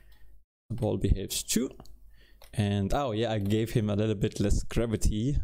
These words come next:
Um, so I made, uh, a little video for my, for my friends and brother. Uh, showed him some little progress yesterday already in the German language, and in the video the ball had a normal gravity, but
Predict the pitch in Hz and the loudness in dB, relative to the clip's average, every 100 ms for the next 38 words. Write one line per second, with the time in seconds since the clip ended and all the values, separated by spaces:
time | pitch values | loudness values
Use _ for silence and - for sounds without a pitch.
0 | - 101 98 98 95 95 98 - - - | 2 0 0 0 0 0 -2 -8 -12 -14
1 | - - - - - 104 95 101 104 - | -18 -20 -12 -4 -2 0 0 0 0 0
2 | - 101 98 101 104 110 95 107 110 - | 0 0 0 0 2 0 0 0 0 -2
3 | 101 95 98 104 104 - - - 95 92 | 0 0 0 0 -2 -6 -8 -4 -2 -2
4 | 107 110 113 110 110 - 98 110 123 127 | 0 0 0 0 0 0 -2 0 -2 -4
5 | - - - - - - - - 101 98 | -10 -18 -20 -20 -20 -20 -16 -4 -2 0
6 | 98 - 98 - 104 - 95 98 104 - | 0 0 0 0 0 0 0 0 -2 -2
7 | 117 113 123 - - - - - 101 101 | 0 0 -2 -2 -4 -2 0 2 0 0
8 | 101 107 139 135 - - 104 98 101 101 | 0 0 0 0 0 0 0 0 0 0
9 | 101 95 101 143 - - - - - - | 0 0 0 -2 -6 -12 -14 -16 -16 -16
10 | - 95 95 95 95 - - - - - | -4 -2 0 0 -2 0 2 2 -4 -8
11 | - 101 95 92 101 101 101 92 - 95 | -2 0 0 0 0 0 0 0 0 0
12 | 95 92 - 95 90 - 98 98 95 92 | 0 -2 0 -2 -2 -2 0 0 0 0
13 | 95 - 95 92 - - - - | 0 0 0 0 0 -2 -4 -8